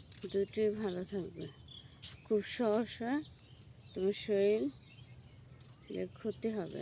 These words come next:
না। তো আমি actually আপনাদেরকে ব্যায়ামটা দেখানোর চেষ্টা করছি,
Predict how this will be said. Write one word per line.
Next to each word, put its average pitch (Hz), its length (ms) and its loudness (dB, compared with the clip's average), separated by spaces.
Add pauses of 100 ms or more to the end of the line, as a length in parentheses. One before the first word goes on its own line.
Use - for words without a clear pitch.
না। 160 80 -2 (760)
তো 185 80 -2 (240)
আমি 208 180 8 (160)
actually 214 400 2 (100)
আপনাদেরকে 202 680 4 (140)
ব্যায়ামটা 180 380 0 (140)
দেখানোর 196 440 2 (560)
চেষ্টা 214 300 2 (140)
করছি, 208 400 2